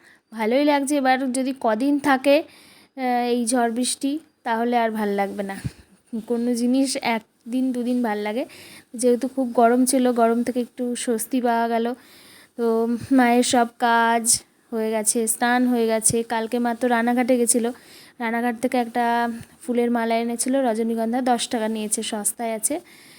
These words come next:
তো আজকে ফুলের মালা পরানো হলো সকালবেলা গুরুজিকে। আর এত সুন্দর গন্ধ বেরোচ্ছে না, হেভি লাগে রজনীগন্ধার গন্ধা, গন্ধ, গন্ধার গন্ধা বলছি।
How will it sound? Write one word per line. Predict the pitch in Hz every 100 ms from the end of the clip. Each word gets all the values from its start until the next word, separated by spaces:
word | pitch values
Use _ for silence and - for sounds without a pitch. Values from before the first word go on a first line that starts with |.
| - - _
তো | 247 233 226 220 220 208 _ _ _ _ _ _ _ -
আজকে | 269 254 - 247
ফুলের | 247 247 240
মালা | 240 226 226
পরানো | 233 233 233 226
হলো | 226 254
সকালবেলা | - 220 208 208 214 220 247
গুরুজিকে। | 233 214 220 220 254 311 - - - - -
আর | 202
এত | 202 262
সুন্দর | 254 269 262 262
গন্ধ | 233 220 226 254
বেরোচ্ছে | 247 240 240 - 294
না, | 330 359 220 196 - -
হেভি | 220 226
লাগে | 240 208 208
রজনীগন্ধার | 208 208 220 214 214 214 220 220
গন্ধা, | 214 202 202 208 - _ 233
গন্ধ, | 226 220 226 226 254 - 214 _ - - 320 285 -
গন্ধার | 226 208 220 233 240
গন্ধা | 220 208 233 226
বলছি। | 202 202 - 226